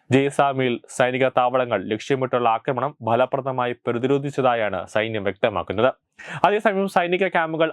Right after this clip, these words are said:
ആക്രമിച്ചു എന്ന വാർത്തകൾ നിഷേധിച്ചുകൊണ്ട് പാകിസ്ഥാൻ തന്നെ രംഗത്തെത്തിയിരുന്നു. റിപ്പോർട്ട് അടിസ്ഥാനരഹിതവും രാഷ്ട്രീയ പ്രേരിതവുമാണെന്നാണ് പാകിസ്ഥാൻ വിദേശകാര്യ മന്ത്രാലയം പുറത്തിറക്കിയ വാർത്താക്കുറിപ്പിൽ വിശദീകരിക്കുന്നത്. ഇതിനിടെയാണ്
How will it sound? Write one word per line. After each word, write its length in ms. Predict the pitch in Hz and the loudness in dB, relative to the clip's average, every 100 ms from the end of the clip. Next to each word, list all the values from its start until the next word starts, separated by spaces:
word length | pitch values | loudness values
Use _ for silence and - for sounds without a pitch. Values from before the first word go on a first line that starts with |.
| - | 0
ആക്രമിച്ചു 540 | 139 160 156 147 - | 0 0 -4 -2 -2
എന്ന 160 | 151 139 | 0 0
വാർത്തകൾ 520 | 127 123 127 135 135 | 2 0 0 -2 -2
നിഷേധിച്ചുകൊണ്ട് 800 | 131 120 143 143 147 143 131 117 | -4 -4 -2 -2 -2 -2 0 2
പാകിസ്ഥാൻ 640 | 110 117 117 139 151 139 | 2 0 0 -2 -2 0
തന്നെ 180 | 117 104 | -2 -2
രംഗത്തെത്തിയിരുന്നു. 760 | 98 113 135 98 92 90 127 - _ - - - 143 | 0 -2 -2 -2 -2 0 0 -2 _ -20 -18 0 2
റിപ്പോർട്ട് 420 | 143 165 156 156 - | 4 2 2 0 2
അടിസ്ഥാനരഹിതവും 840 | 131 - 147 151 143 143 131 92 - | 0 0 0 0 -2 0 -2 -2 0
രാഷ്ട്രീയ 420 | 113 117 147 143 | 0 0 -2 -2
പ്രേരിതവുമാണെന്നാണ് 920 | 135 127 123 127 139 135 127 123 117 101 | -2 0 0 0 -2 -2 -2 -2 -4 -2
പാകിസ്ഥാൻ 520 | - 110 123 135 123 | -2 -4 -2 -2 -2
വിദേശകാര്യ 580 | 113 123 - 131 127 127 | -2 -2 0 0 0 0
മന്ത്രാലയം 520 | 123 123 123 123 120 | -4 0 0 0 0
പുറത്തിറക്കിയ 480 | 117 110 120 117 110 | -2 0 -2 0 -2
വാർത്താക്കുറിപ്പിൽ 680 | 101 107 - 127 131 120 104 | 0 0 0 -2 -2 -2 -4
വിശദീകരിക്കുന്നത്. 760 | 98 95 104 98 92 98 120 135 _ - - 170 202 | -4 -4 -4 -2 -2 2 2 0 _ -20 -14 -2 2
ഇതിനിടെയാണ് 520 | 214 220 196 175 | 4 4 2 0